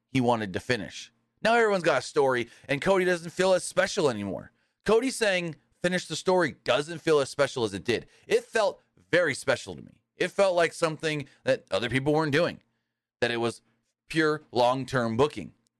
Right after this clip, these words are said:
Maybe took a detour that maybe it shouldn't have, but it's still the long-term booking. And it's like when everyone's like, "I got a story. I wanna finish my story at WrestleMania. I got a WrestleMania story. I got a," is that the new thing now?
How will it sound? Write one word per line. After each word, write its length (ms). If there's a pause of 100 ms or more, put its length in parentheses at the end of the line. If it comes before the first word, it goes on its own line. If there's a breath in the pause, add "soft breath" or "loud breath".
(560)
Maybe 420 (320)
took 180
a 200 (460)
detour 400
that 80
maybe 220
it 100
shouldn't 320
have, 300 (480)
but 80
it's 100
still 160
the 100
long-term 640
booking. 380 (1040)
And 100
it's 120
like 160
when 120
everyone's 440
like, 260
"I 60
got 180
a 40
story. 600
I 60
wanna 200
finish 280
my 100
story 440
at 60
WrestleMania. 580
I 80
got 120
a 40
WrestleMania 580
story. 420
I 40
got 140
a," 160 (360 soft breath)
is 80
that 160
the 80
new 180
thing 260
now? 280